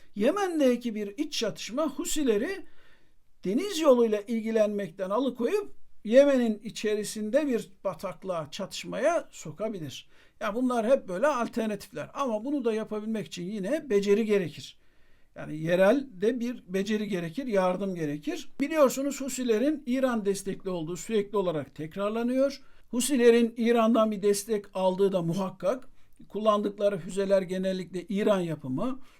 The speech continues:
veyahut da Kuzey Kore yapımı olduğu düşünülüyor. İnsansız hava araçları da İran'ın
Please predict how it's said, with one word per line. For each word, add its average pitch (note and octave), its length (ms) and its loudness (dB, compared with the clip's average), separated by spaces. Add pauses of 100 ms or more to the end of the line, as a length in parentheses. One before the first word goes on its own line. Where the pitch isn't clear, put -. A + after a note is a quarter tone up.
(120)
veyahut F#3 400 4
da G3+ 120 -6
Kuzey G3+ 320 2
Kore E3 340 -4 (120)
yapımı D#3+ 420 -6
olduğu D#3 600 -8
düşünülüyor. D#3+ 640 -8
İnsansız G3+ 580 -8
hava G#3 240 4
araçları G#3+ 480 0
da A#3 220 0 (100)
İran'ın B3+ 640 4